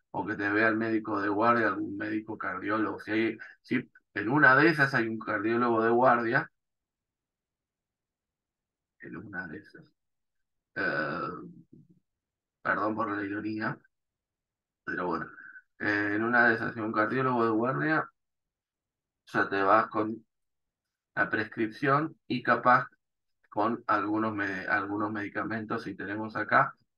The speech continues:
las muestras, como para que, loco, puede ser muchas cosas, ¿sí?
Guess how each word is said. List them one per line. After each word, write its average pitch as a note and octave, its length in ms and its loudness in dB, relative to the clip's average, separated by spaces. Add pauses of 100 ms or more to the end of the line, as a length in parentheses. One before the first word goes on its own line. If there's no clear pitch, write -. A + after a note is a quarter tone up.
(560)
las A2 160 -4
muestras, D3 600 0 (600)
como A#2 340 0
para G#2 380 6
que, F2 300 -6 (1120)
loco, G#2 320 -6
puede A2+ 280 0
ser G#2+ 160 -8
muchas C3 380 -4
cosas, - 540 -12 (520)
¿sí? C#3 380 -4